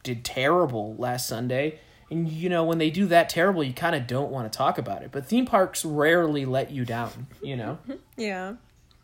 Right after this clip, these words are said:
Speaker 2: I guess I see that.
Speaker 1: Yeah. They can't,
Speaker 2: Um,
Speaker 1: I, d-, like, how would they let you down? You know what I mean? It's, it's,
Speaker 2: Yeah.
Speaker 1: it's almost rare when they do let you down.
Speaker 2: Yeah,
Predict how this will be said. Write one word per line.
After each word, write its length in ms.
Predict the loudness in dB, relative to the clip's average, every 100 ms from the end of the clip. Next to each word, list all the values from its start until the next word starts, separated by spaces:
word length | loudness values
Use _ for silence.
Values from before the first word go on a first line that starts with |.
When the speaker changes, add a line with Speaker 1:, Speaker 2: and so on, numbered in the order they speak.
| _ _ _ _ -20 -20 -16 -8
Speaker 2:
I 40 |
guess 200 | -6 -4
I 100 | -6
see 180 | -8 -12
that. 300 | -10 -10 -10 _ _ -18 -14
Speaker 1:
Yeah. 140 | -12 -2
They 100 | 0
can't, 320 | 2 2 2
Speaker 2:
Um, 60 | 2
Speaker 1:
I, 80 | 0
d-, 360 | -2 -10 -14 -16 -18 -18 -18 -20 _ -16 -2
like, 160 | -2
how 260 | 8 12 12
would 100 | 10
they 100 | 0
let 160 | -2 -6
you 60 | -8
down? 300 | -8 -10 -14 -14
You 140 | -4 -2
know 60 |
what 80 | 0
I 40 | -2
mean? 240 | -4 -4
It's, 180 | -4 -4
it's, 180 | -4 -4
Speaker 2:
Yeah. 60 |
Speaker 1:
it's 160 | -2 2
almost 320 | 4 2 2
rare 380 | 2 6 8 6
when 160 | 2
they 100 | -2
do 160 | -2 -2
let 220 | -2 -6
you 60 | -8
down. 280 | -10 -10 -16 -20 _ -20 _ _ _ _ _
Speaker 2:
Yeah, 300 | -12 -12 -12